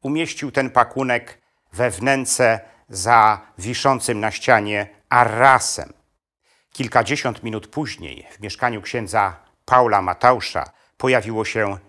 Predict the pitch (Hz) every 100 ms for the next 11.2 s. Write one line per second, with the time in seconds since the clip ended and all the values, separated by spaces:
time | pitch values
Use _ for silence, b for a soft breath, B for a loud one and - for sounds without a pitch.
0 | _ 104 113 120 117 110 - 101 98 -
1 | _ 92 123 120 - 139 120 - - _
2 | _ _ _ - 151 156 165 196 180 -
3 | 113 139 123 143 143 139 120 117 - 135
4 | - 117 127 127 131 131 - 110 85 98
5 | - - 95 78 69 - 123 110 110 107
6 | 101 - 98 90 110 - 123 120 90 85
7 | 73 - - _ 110 120 95 110 101 -
8 | 113 87 - _ _ _ _ _ _ _
9 | _ _ _ _ _ - 90 131 110 98
10 | - 143 - - 78 - _ - 104 90
11 | -